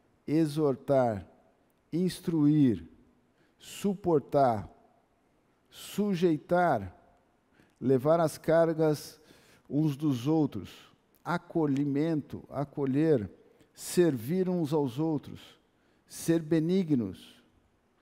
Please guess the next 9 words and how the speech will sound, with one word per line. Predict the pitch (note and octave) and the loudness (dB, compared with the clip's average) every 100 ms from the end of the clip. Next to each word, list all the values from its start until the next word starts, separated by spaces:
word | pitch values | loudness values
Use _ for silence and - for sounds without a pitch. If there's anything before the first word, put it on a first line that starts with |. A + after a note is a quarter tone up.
| _ _ _ _ _ | _ _ _ _ _
ter | D3+ | -2
igual | D#3 D3 E3+ | 0 0 -2
cuidado | E3 D3+ C#3 D#3+ E3 D#3 | -2 -4 -2 -2 -2 -4
um | D3 | -6
com | D#3+ | -6
os | C3+ D3+ | -6 -4
outros, | D#3 B2+ - - - _ _ _ _ _ | -4 -4 -8 -20 -20 _ _ _ _ _
não | - C#3+ F3 E3 | -4 0 0 0
julgar, | C#3+ C#3 C3 D3 C#3 G#2 | -2 -2 0 2 2 0